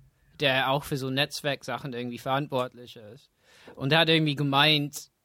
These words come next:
diese Cloud-Geschichte, ähm, wär einfach so, die bieten jedem, äh, Spielehersteller halt so Kapazitäten an, die die halt für sich verwenden können, wie sie mögen. Also das heißt,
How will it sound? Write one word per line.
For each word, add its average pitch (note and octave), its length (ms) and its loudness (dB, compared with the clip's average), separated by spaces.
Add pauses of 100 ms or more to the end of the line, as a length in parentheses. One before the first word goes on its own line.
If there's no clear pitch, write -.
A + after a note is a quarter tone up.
diese C#3+ 300 -8
Cloud-Geschichte, E3+ 1300 2
ähm, C#3 720 2 (260)
wär D#3+ 300 2
einfach D3+ 320 0
so, D3+ 160 -4
die C#3+ 180 -8
bieten D3+ 680 -4 (920)
jedem, D3+ 720 2
äh, C3 500 2 (340)
Spielehersteller E3 920 2
halt C#3+ 460 0 (280)
so D#3 200 -6
Kapazitäten D#3 920 0
an, C3 340 -2 (120)
die C#3 100 -4
die C3+ 180 0
halt C#3 440 0 (380)
für D3 140 -2
sich D3 360 -2
verwenden D3 520 0
können, C#3+ 320 -4
wie C#3 120 -12
sie C3+ 140 -16
mögen. C#3+ 380 -10
Also B2 120 -14
das B2 120 -16
heißt, C3 360 -12